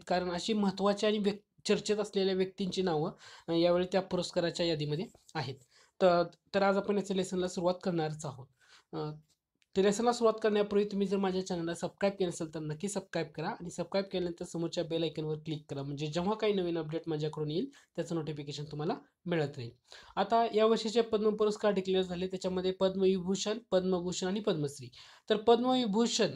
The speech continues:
हा जो दुसरा सर्वोच्च नागरी पुरस्कार म-, म्हटला जातो, की ज्याच्या ना-, अगोदर भारतरत्न आहे, भारतरत्नानंतर दुसरा सर्वोच्च नागरी पुरस्कार आहे पद्मविभूषण. तर हा पद्मविभूषण पुरस्कार ना मरणोत्तर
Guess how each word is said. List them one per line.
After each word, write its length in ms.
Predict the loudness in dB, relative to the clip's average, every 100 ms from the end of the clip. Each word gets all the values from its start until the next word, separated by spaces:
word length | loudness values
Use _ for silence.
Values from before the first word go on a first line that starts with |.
| -2
हा 160 | 0
जो 260 | 4 4 2
दुसरा 380 | -2 -2 2 2
सर्वोच्च 380 | 4 0 0 0
नागरी 260 | -2 -2
पुरस्कार 400 | -2 -4 0 0
म-, 140 | 0 -2 -4
म्हटला 340 | -4 -2 -2
जातो, 300 | -2 -2 -6 -8
की 100 | -6
ज्याच्या 260 | -4 -2 -2
ना-, 80 | -4
अगोदर 380 | -4 -4 -2 -2
भारतरत्न 600 | -2 -4 -6 -6 -6 -10
आहे, 80 | -12 -18 -16 -4
भारतरत्नानंतर 880 | -2 0 -2 -4 -2 0 0 -2
दुसरा 320 | -6 -6 -6 -4
सर्वोच्च 340 | -4 -4 -4
नागरी 220 | -2 -2
पुरस्कार 460 | -4 -8 -10 -6 -6
आहे 200 | -4 -8 -10 _ -2
पद्मविभूषण. 720 | 0 2 0 -2 -4 -6 -8 -12 -20 -16 -2
तर 40 |
हा 160 | 4 4
पद्मविभूषण 760 | 6 2 4 0 2 0 -2
पुरस्कार 500 | -2 -2 -2 0 0
ना 120 | 0 0
मरणोत्तर 580 | 2 2 2 2 2